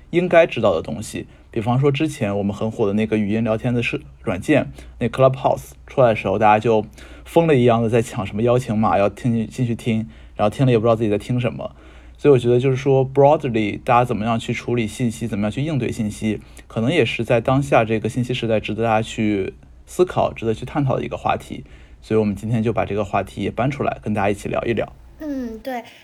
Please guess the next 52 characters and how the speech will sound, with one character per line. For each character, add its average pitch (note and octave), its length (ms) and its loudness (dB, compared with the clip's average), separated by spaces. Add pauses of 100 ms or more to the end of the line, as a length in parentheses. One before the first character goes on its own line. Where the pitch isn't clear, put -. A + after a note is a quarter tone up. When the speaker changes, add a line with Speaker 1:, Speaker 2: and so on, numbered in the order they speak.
(140)
Speaker 2:
刚 D#4 120 -4
刚 E4 140 -2
Oliver E4+ 320 -2
讲 - 220 -6
那 A3+ 80 -10
个 B3+ 100 -6
非 C#4 100 -8
常 C#4+ 140 -4
魔 A3 220 -4
幻 C4 180 -6
的 A3+ 100 -8
现-， - 320 -10 (380)
非 B3 60 -14
常 D4+ 180 -4
魔 G#3+ 160 -4
幻 C4+ 160 -6
的 A#3+ 100 -8
现 A#3+ 200 -10
象， A3+ 180 -8
我 G#3+ 80 -8
也 A3+ 100 -8
特 B3+ 300 -10
别 G3+ 180 -8
有 G3+ 120 -4
感 - 180 -12
触。 - 160 -10 (220)
就 C#4+ 120 -8
大 D4 140 -4
家 D4 100 -4
不 B3 140 -12
是 B3+ 180 -10
每 A3 140 -8
天 B3 160 -8
晚 G#3+ 160 -6
上 A#3+ 180 -10
会 A#3 220 -8
有 G3+ 160 -8
奖 G#3+ 240 -6
竞 A3+ 160 -10
猜， A3+ 260 -10
说 A#3+ 200 -8
明 A3 160 -12
天 B3+ 120 -10
的 A#3 80 -8
数 A#3+ 220 -12
字 A3+ 160 -16
最 A#3+ 180 -10
趋 - 220 -14
近 C#4+ 200 -8
于 G#3 120 -8
什 - 160 -10
么， F3+ 220 -10